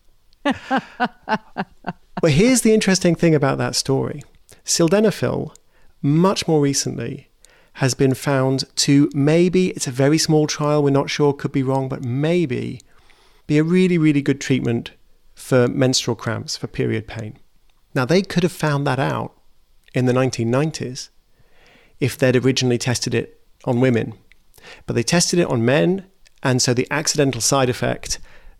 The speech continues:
was a side effect that only men experience, rather than a side effect that maybe only women might experience.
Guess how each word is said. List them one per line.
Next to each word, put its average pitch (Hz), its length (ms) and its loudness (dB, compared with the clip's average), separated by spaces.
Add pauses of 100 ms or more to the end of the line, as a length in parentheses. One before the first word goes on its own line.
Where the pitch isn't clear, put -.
(320)
was 123 300 2 (580)
a - 40 -2
side 127 200 0
effect 123 220 -2
that - 120 -6
only 123 200 4
men 113 160 2
experience, 117 720 -4 (420)
rather 120 260 2
than 113 200 0
a 117 60 0
side 117 240 0
effect - 260 -6
that 135 100 -8
maybe 117 260 -2
only 117 360 0
women 110 360 0 (480)
might 110 200 -4
experience. - 640 -8